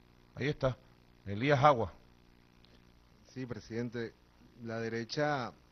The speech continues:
Speaker 2: ha utilizado estos espacios, en primer lugar, del gobierno local y regional para crear plataformas que le permitan nuevamente asaltar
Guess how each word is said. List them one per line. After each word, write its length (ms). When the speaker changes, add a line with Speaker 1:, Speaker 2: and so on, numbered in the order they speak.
Speaker 2:
ha 100
utilizado 720
estos 220
espacios, 440
en 60
primer 260
lugar, 300
del 120
gobierno 720
local 460
y 60
regional 460
para 200
crear 280
plataformas 800
que 140
le 120
permitan 640
nuevamente 640
asaltar 720